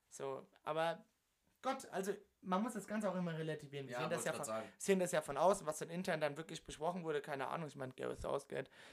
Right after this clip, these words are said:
Speaker 1: spricht ja auch irgendwie Kauderwelsch, den kannst du ja auch nicht ganz groß wirklich verstehen, wenn der Englisch versucht zu sprechen. So ungefähr wie ich, wenn ich, äh, Hebräisch spreche. Und, ähm, <laughs> nee, fand ich, fand ich komisch. Aber gut.
Speaker 2: Ja, klar, Elfmeter ist immer, das ist immer so ein Spruch.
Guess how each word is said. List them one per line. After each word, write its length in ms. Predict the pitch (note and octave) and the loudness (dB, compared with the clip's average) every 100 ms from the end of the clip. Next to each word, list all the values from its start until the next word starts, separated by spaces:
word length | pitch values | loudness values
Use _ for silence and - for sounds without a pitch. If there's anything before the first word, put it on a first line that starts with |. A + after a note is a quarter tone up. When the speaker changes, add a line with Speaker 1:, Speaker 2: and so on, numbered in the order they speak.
| - | -10
Speaker 1:
spricht 200 | - D3 | -6 0
ja 80 | D3 | 2
auch 120 | F3+ | 2
irgendwie 220 | E3 D#3 | 0 -4
Kauderwelsch, 520 | D3+ D#3+ D#3 D3+ D3+ | 0 2 4 4 2
den 80 | C#3+ | -2
kannst 160 | C#3+ C#3+ | -8 -4
du 20 | |
ja 60 | E3+ | -2
auch 40 | |
nicht 140 | E3+ E3 | -2 -4
ganz 240 | D#3 - | -6 -8
groß 240 | - E3 D#3 | -10 -10 -10
wirklich 180 | D3 | -10
verstehen, 300 | D3+ D3 D#3 D#3+ | -10 -8 -6 -4
wenn 100 | D3 | -4
der 100 | - | -4
Englisch 240 | D#3+ D#3+ | -4 -4
versucht 340 | D#3 D#3 D#3 | -6 -6 -8
zu 80 | - | -10
sprechen. 420 | D3+ D#3 D3+ E3+ - - - - - _ - | -6 -4 -4 -6 -12 -20 -20 -20 -20 _ -16
So 140 | - D#3 | -8 -6
ungefähr 340 | D#3 D3+ D3 | -6 -4 -4
wie 60 | D3 | -2
ich, 260 | F3 G3 - - - - - | -4 -6 -10 -20 -20 -20 -6
wenn 160 | D3+ | -2
ich, 260 | D3 C#3 - | -2 -4 -2
äh, 100 | C#3+ | -2
Hebräisch 400 | C#3 C#3 D#3+ F3 | 0 -2 -2 -2
spreche. 400 | - E3 - E3+ - - - - - _ | -2 -2 -2 -4 -6 -18 -20 -20 -20 _
Und, 400 | D3+ D3 C#3+ - C#3+ | -6 -6 -6 -10 -4
ähm, 380 | C#3+ C#3+ C#3+ - | 0 0 0 0
<laughs> 1400 | E3+ - - - - - - - - - - - - - | 0 0 -6 -6 -6 -8 -16 -20 -20 -18 -14 -14 -14 0
nee, 220 | F#3 A#3+ - | 6 8 8
fand 200 | G3 G#3+ | 4 2
ich, 160 | - | 2
fand 180 | - G3 | 0 0
ich 100 | - | 0
komisch. 400 | F#3 C#3 B2+ - _ - | -2 -2 -6 -12 _ -2
Aber 240 | F#3 F#3+ | 2 2
gut. 280 | C#3+ C3 - _ _ _ | 0 -10 -14 _ _ _
Speaker 2:
Ja, 200 | G#2 A2+ | -4 -4
klar, 240 | A#2 G#2+ A2+ | -4 -8 -10
Elfmeter 360 | G#2 A#2 A2+ G#2+ | -10 -8 -8 -8
ist 60 | |
immer, 340 | A#2+ A#2+ A2+ - _ _ _ _ _ _ | -8 -8 -10 -16 _ _ _ _ _ _
das 160 | A2+ - | -20 -20
ist 80 | |
immer 160 | G2+ G2+ | -18 -14
so 80 | G2 | -14
ein 80 | G2 | -16
Spruch. 280 | - A2 | -16 -16